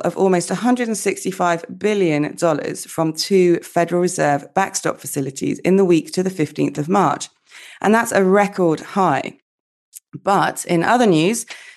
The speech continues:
the biggest bank said yesterday that they'll deposit thirty billion dollars to First Republic Bank,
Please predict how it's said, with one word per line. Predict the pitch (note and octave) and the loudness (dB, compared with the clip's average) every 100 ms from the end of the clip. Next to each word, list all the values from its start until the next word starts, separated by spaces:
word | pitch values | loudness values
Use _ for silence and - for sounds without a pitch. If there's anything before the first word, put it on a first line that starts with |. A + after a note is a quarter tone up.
| - | 0
the | G3+ G3 | 2 4
biggest | B3 B3 B3 | 4 2 0
bank | G3 F3+ - | 2 2 0
said | G3+ F#3+ | 0 0
yesterday | F3+ E3+ - E3+ D3+ D3 | 0 -2 -4 -2 0 0
that | E3 - | -2 0
they'll | F#3+ G3+ | 2 2
deposit | G3+ G3 F#3 F3 D#3 - | -2 -2 -2 0 -4 -4
thirty | - - B3 B3 G#3 | -18 -2 0 0 -2
billion | G3+ G#3 F#3+ D3 | -2 2 2 2
dollars | C#3+ C#3 - - - | -2 -4 -8 -10 -12
to | - E3 D#3+ | -4 -2 -2
First | - - D#3+ D3 - - | -4 -4 0 0 -2 -8
Republic | E3+ F#3 F3+ - | -4 -4 -4 -8
Bank, | - - - | -6 -8 -8